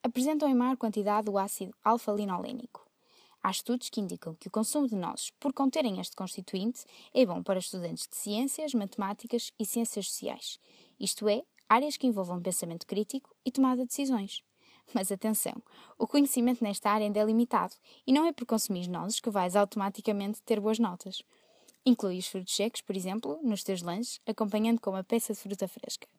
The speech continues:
Como percebemos ao longo deste programa, são necessárias quantidades adequadas de água, vitaminas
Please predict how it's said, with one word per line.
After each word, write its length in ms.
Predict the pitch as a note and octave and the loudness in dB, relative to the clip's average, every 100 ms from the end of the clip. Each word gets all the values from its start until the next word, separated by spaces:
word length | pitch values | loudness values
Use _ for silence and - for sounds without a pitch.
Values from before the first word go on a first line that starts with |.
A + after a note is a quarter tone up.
| _ _ _ _ _ _ _ _ - - | _ _ _ _ _ _ _ _ -20 0
Como 180 | D4+ | 2
percebemos 580 | C#4+ - E3+ C#3+ - - - | 2 -2 0 -2 -2 -12 2
ao 120 | G3+ | 2
longo 180 | F3 E3 | 2 -2
deste 220 | F#3 - | -6 -6
programa, 480 | - A3 G3 F#3+ G#3 - _ - - - | -4 0 0 0 -4 -10 _ -20 -18 -4
são 200 | - D#4+ | 0 2
necessárias 520 | D#4+ - F#3+ F3+ F#3 | 2 2 0 0 -2
quantidades 520 | G3+ F#3 F3 D#3 D#3+ | -4 -6 -4 -6 -6
adequadas 560 | F#3+ - E3+ D#3+ D#3+ E3 | -8 -4 -4 -2 -6 -8
de 140 | E3 | -6
água, 400 | D#3 F3 A3 D4 D4+ | -4 -2 0 -2 -2
vitaminas 720 | G3 F#3 E3+ E3+ F#3+ B3 | -6 -4 -4 -4 -4 -6